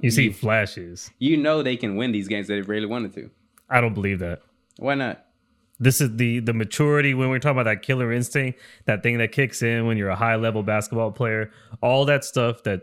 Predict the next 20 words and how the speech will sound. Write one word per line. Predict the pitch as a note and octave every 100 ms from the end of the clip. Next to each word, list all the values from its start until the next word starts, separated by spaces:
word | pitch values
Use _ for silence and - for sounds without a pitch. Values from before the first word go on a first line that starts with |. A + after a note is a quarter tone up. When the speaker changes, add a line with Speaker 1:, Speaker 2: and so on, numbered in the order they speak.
| A2
Speaker 1:
that | G#2 F2+
closes | - B2+ B2+ A#2+
out | A#2 A2
and | G#2+ F#2+
finishes | B2 A#2 A2+ A#2+
a | G#2+
game | G#2 G#2+ F#2+ F2+ F2+ _ - G#2+
is | - G#2 F#2
literally | G#2+ A#2+ A2+ G#2
missing. | G2 F2 F2 E2+ - _ _ -
Speaker 2:
Because | G2+ G2 G2+
we're | F#2+
eleven | F#2+ F#2+ F2+
and | F#2+
twenty-nine. | - G2 F2+ E2+ F#2+ - _ _ _ _ _ _ _ _ _ _ _ _ _
There's | - G2+
no | A2+ G2+
point | - A#2 -
right | F#2+
now. | D2+